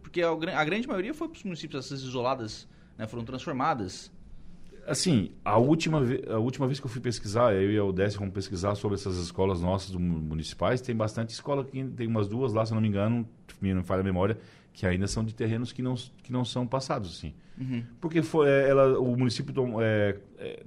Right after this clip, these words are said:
Speaker 2: pegava, tocava e, e não legal, é, legalmente, não sei se é legalmente que fala, não, não, não se passava, né?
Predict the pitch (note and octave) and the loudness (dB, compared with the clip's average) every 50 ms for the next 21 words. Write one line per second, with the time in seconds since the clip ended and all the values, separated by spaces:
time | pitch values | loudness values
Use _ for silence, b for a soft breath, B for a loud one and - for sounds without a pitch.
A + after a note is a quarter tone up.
0 | G2+ - A#2+ A2 G2+ A#2 B2 C#3 D#3 E3 D#3 B2+ A2 B2 G#2+ G#2+ A2+ A#2 B2+ C#3+ | -2 2 4 6 6 8 8 8 8 6 4 4 2 0 0 4 6 6 6 6
1 | D3 D3+ D#3 D#3+ D#3 D#3 D#3+ D#3 D#3 D#3 D#3 D3+ D3+ D3 D3 C#3+ C#3 C3 C3 C3+ | 6 4 4 4 2 2 0 0 -2 -2 -2 -4 -4 -4 -4 -4 -2 -2 0 0
2 | C3+ B2+ C3 A2+ A#2+ A#2 A2 G#2+ G#2 G2+ G#2+ A2+ A#2+ B2 A#2 B2 C#3+ D#3+ - A#2 | 0 2 2 2 2 4 4 4 4 4 4 2 2 2 2 2 0 0 -2 -6
3 | G2 F2 - - G2+ G2 G2 G2 F#2+ G#2 G#2+ - - - A2 A#2+ C#3+ D3 D3 B | -8 -8 -6 -4 -2 0 2 2 2 0 0 -4 -2 2 4 4 4 2 0 B
4 | B B B B B B B A#2+ A#2 A2+ A#2+ B2 B2 A#2+ - B2+ B2+ B2 - - | B B B B B B B -2 0 2 2 2 2 2 0 0 0 0 0 0
5 | C#3 C3+ - F3 F3 D3+ B2+ B2 | 0 0 0 0 0 0 -2 -4